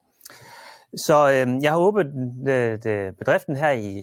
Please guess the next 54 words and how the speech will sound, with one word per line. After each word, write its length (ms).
Crop 220
Manager. 380
Der 120
findes 220
jo 280
mange 260
forskellige 320
programmer, 380
men, 240
øh, 160
det 60
er 40
jo 120
et 140
af 200
de 340
programmer, 340
som 180
vi 180
faktisk 300
mener 200
er, 320
er 60
god 220
til 200
det. 100
Øh, 160
vores 160
eget 260
Crop 180
Manager. 380
Og 200
vi 160
kan 120
jo 60
se, 120
at 120
vi 60
har 160
Sønderborg 440
her, 140
og 140
vi 100
er 80
nede 140
på 140
Kajnes. 520
Og, 300
øhm, 320
vi 120
har 140
åbnet 240
hans 120
bedrift, 420